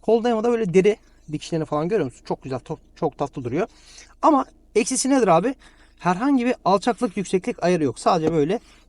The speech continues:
ileri geri oluyor. Burayı böyle açtık. Bak burada bir tane cep var. Altında ise şöyle bakacak olursak yaklaşık ne kadar? Şöyle bir avuç.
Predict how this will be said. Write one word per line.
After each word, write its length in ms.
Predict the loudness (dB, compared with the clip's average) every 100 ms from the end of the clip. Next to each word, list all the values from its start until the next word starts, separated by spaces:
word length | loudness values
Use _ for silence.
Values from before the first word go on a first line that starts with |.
| -4
ileri 260 | -2 0
geri 180 | 0 -2
oluyor. 400 | 0 0 0 -2 -8 _ _ _ _ _ -20 _ -2
Burayı 220 | 2 4
böyle 140 | 2
açtık. 400 | 2 0 0 -4
Bak 200 | -6 -2
burada 220 | 0 0
bir 60 | 0
tane 300 | -2 -2 -4 -8 _ _ _
cep 280 | 0 2 2
var. 220 | 0 -4 _ _ -20 _ _ _ _ _ _ _ _ _
Altında 380 | 4 4 2 -2
ise 280 | 0 -2 -2 -6 _ _ _ _ -20 -20 _ _
şöyle 420 | -14 -10 -10 -10
bakacak 420 | -12 -10 -12 -8
olursak 320 | -8 -6 -10 -12 -20 _ _
yaklaşık 460 | -8 -8 -8 -8 -10 -14 -20 _ _ _ _ _ _
ne 100 | -14
kadar? 180 | -6 -6
Şöyle 320 | -4 -6 -4
bir 60 | -4
avuç. 300 | -4 -6 -6